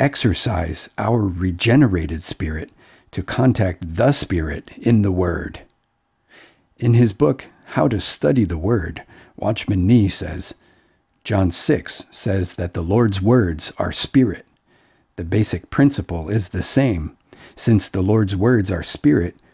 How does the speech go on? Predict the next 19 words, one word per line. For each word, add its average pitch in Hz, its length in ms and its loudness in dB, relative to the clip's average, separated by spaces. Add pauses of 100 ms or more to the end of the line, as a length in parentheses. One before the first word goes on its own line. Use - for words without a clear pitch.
(140)
we 123 180 4
have 104 300 0
to 95 120 -4
read 107 360 2
them 76 440 -6
in 92 260 0
spirit. - 480 -4 (580)
In 95 180 -4
other 110 220 2
words, 90 400 -4 (260)
we 131 140 2
can - 200 4
only 156 360 4
touch - 440 -6
spiritual 139 640 2
things 92 640 0
with 117 380 0
the - 100 -6
Spirit. - 520 0